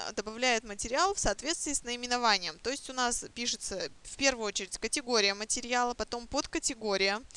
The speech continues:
класс марка, имя производителя, если необходимо, и сокращение.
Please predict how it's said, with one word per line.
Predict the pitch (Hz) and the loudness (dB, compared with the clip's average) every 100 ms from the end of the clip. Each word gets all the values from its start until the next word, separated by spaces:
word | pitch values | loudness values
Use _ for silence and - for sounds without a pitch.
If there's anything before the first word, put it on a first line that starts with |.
| - - - | -14 -14 2
класс | - 262 294 - | 6 8 8 6
марка, | 247 190 185 - 254 | 4 4 4 0 -2
имя | 240 233 208 | -2 -6 -4
производителя, | 226 214 208 196 190 - 202 | -2 -2 -2 -4 -2 -4 -4
если | 226 269 - | -4 -4 -4
необходимо, | 285 269 269 233 240 233 | -2 -4 -2 -4 -4 -6
и | 269 339 | -2 2
сокращение. | 339 269 254 - 233 185 151 | 2 0 4 4 4 -2 -6